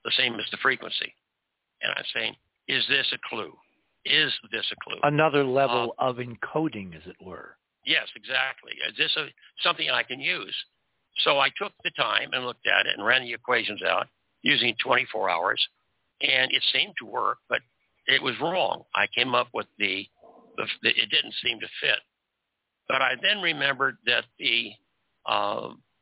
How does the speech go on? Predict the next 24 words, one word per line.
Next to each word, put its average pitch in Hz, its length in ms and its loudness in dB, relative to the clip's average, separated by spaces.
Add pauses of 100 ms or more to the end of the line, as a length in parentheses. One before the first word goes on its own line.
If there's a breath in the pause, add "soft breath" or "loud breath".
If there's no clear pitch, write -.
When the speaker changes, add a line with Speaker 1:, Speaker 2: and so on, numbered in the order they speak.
(420)
Speaker 1:
the 120 60 -12 (100)
floor 165 320 2
of 101 60 -2
the 110 180 -10
pyramid 101 440 0 (520)
and 110 160 -2 (100)
in 110 80 -6
the - 160 -10
king's 113 240 0 (100)
chamber 92 380 -6 (460)
was, 120 300 2
again, 127 300 0 (120)
two-to-one, 131 560 -4 (540)
and 127 160 2
we 127 100 -2
were 123 120 4
also 147 260 2
talking 123 420 0
about 107 360 0
harmonics 107 680 2 (680)
and 117 200 0
looking 127 240 -2
at, 107 360 0 (260)
uh, 101 300 2